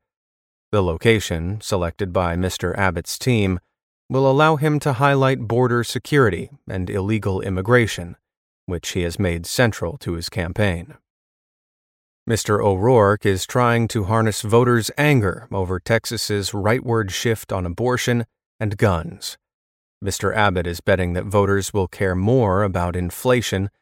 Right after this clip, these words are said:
and illegal immigration. He may be right.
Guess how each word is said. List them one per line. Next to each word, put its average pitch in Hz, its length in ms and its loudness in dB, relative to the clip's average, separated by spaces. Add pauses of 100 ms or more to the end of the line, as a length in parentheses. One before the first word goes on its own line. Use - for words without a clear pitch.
(240)
and 131 160 -2
illegal 95 460 0
immigration. 113 720 0 (920)
He 151 120 -2
may 165 160 2
be 160 120 0
right. 139 480 2